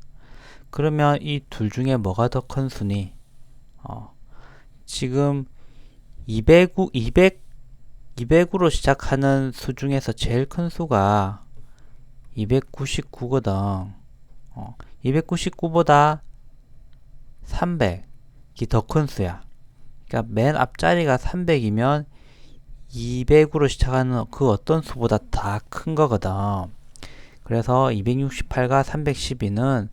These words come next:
삼백십이가 더 큰 수야. 또 다시 말하면 이렇게 두 개의 세 자릿수를 비교를 할 때는 일단 십의 자릿수와 일의 자릿수는 놔두고 백의 자릿수만 일단 먼저 비교를 해보면 돼.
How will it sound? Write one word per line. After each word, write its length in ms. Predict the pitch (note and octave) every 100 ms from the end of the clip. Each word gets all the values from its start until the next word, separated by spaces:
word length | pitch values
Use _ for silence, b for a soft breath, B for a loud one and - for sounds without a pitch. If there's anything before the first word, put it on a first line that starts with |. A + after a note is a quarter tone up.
| B B B
삼백십이가 840 | - G3+ G3 D3+ - C#3+ B2 A#2 A2+
더 160 | G2+ -
큰 160 | - B2
수야. 360 | G2+ F#2 G2 - - - - - - B -
또 100 | A2
다시 320 | - B2+ -
말하면 540 | G#2+ G2 G2 G#2 C#3 - - - - - - - - - - - - - - B B B -
이렇게 260 | C#3 -
두 260 | C3+ - A2+
개의 220 | D#3+ E3+
세 160 | - D#3
자릿수를 520 | E3 E3 E3+ A#2+ A2
비교를 420 | - - A#2+ C3
할 80 | G#2+
때는 600 | - G2 A#2 B2+ G#2 G#2+ - b b b
일단 340 | B2+ - C#3+ C#3+
십의 380 | - F#3 F3+ F3
자릿수와 800 | D3+ C3 - B2+ C3 D3 D#3 D3+ b b -
일의 260 | D3 D3+ D3+
자릿수는 580 | B2+ A2+ - A2+ A2
놔두고 840 | G#2 A2+ A#2+ B2+ - G#2 A2 G#2+ G#2 b b b b -
백의 360 | - D3 E3+ E3+
자릿수만 640 | C3+ G2+ - G#2+ F#2 F#2+
일단 300 | C#3+ - C3+
먼저 320 | G2 F#2+ F#2+ A2+
비교를 400 | G#2 A2 G#2+ G#2
해보면 400 | G2 G2+ F#2 F2
돼. 180 | -